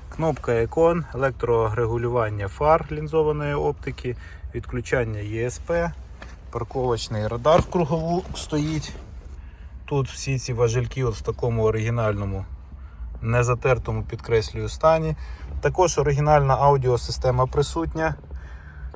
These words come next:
Руль от в такому стані, як бачите, не затертий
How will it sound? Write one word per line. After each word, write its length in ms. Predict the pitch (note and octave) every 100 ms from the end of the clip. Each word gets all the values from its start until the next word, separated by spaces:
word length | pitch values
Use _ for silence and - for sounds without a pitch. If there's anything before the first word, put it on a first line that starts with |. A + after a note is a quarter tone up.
| -
Руль 360 | B2+ D#3 E3
от 120 | E3 D#3
в 60 |
такому 420 | - D3+ E3+ E3
стані, 420 | D3+ - E3 D#3+ D3
як 140 | C#3
бачите, 560 | C#3 D3+ - - C#3 C3 - - - -
не 140 | A#2+
затертий 680 | A#2+ A#2+ D3 D3+ D3 C3